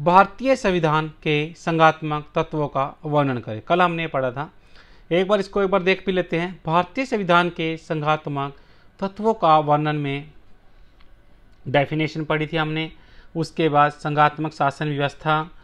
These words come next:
संघात, भारत की संघात्मक विशेषताएं, शक्तियों का विभाजन,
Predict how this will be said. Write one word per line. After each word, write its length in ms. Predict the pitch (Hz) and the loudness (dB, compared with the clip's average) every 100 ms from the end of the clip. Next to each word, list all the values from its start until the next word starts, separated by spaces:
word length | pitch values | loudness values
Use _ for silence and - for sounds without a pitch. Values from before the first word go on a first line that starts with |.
| - - - - | -20 -20 -20 -20
संघात, 540 | - 160 156 156 156 | -6 2 6 6 6
भारत 260 | 151 156 - | 4 4 4
की 180 | 165 160 | -6 -6
संघात्मक 600 | 156 160 151 151 156 165 | -6 -2 2 2 0 -6
विशेषताएं, 720 | 151 151 147 - 151 156 156 - - _ - - | -4 -4 -4 -2 0 0 -2 -8 -20 _ -20 -20
शक्तियों 540 | - 190 - - 180 165 | -4 -2 -2 -2 -2 0
का 180 | 160 | 4
विभाजन, 500 | 156 151 127 110 113 | 2 2 -2 -2 -6